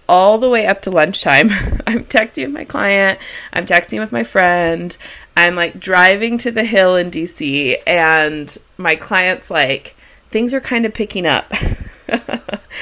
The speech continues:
And I'm saying to my friend, like,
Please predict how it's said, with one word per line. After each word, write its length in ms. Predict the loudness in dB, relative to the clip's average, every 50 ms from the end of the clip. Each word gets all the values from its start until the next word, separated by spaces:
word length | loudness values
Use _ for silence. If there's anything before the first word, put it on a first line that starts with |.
| -14 -14 -16 -16 -6 _
And 140 | 2 4 4
I'm 440 | 4 4 2 2 2 2 -2 -4 -6
saying 500 | -6 -2 0 0 2 2 0 0 -2 -6
to 320 | -8 -6 -4 -2 -2 -2 -4
my 180 | -4 -6 -6
friend, 560 | -6 -2 0 2 2 2 2 0 -4 -8 -8
like, 440 | -8 -6 -6 -6 -8 -10 -14 -20 -20